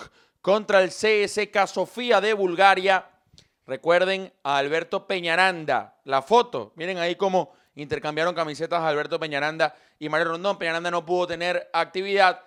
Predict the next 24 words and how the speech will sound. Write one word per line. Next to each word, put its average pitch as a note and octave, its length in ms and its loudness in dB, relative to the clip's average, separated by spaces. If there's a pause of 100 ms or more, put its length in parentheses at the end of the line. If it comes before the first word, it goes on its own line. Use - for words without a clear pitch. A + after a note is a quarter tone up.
(220)
Mario F#3+ 380 4
Rondón F3+ 420 0
titular. F3+ 540 2
Recuerden D3 360 -4
que A#3 60 -6
en A3+ 60 -2
la F#3+ 80 0
lista F3+ 240 -2
de A3+ 120 -2
cuarenta D#3+ 640 0
que D3+ 100 -8
hicimos E3+ 380 -6
en F#3 80 -6
ruta, F#3 540 2 (340)
Mario C#3 280 0
Rondón A#3 280 2
estaba. B3 600 2 (340)
Mario F3 220 0
Rondón G#3 240 -2
era G#3+ 160 6
uno A3 220 2
de G#3 60 2
los F#3 140 0
nuestros F3 460 -4